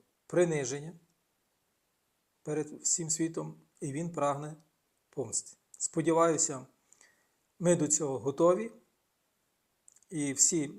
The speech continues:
можливі негативні наслідки, вони будуть якщо не нівельовані, то суттєво-суттєво зменшені. Я сподіваюся, що ця програма була для вас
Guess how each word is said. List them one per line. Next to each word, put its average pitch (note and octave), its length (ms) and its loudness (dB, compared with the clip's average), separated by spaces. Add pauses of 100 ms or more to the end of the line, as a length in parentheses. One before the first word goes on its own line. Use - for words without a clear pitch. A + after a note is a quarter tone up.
(160)
можливі D3 420 0
негативні C3+ 420 -6
наслідки, E3+ 480 0
вони C#3 200 -10
будуть C3+ 480 -14 (1500)
якщо D3+ 240 -2
не D3 80 -2
нівельовані, F#3 800 2 (100)
то D3+ 420 -2 (160)
суттєво-суттєво D3 1000 2 (160)
зменшені. B2+ 540 -10 (2500)
Я G3 140 6
сподіваюся, F3+ 580 4
що D3 120 -4
ця C#3 200 -2
програма C#3+ 380 -4
була C3 240 -6
для B2+ 120 -10
вас - 380 -2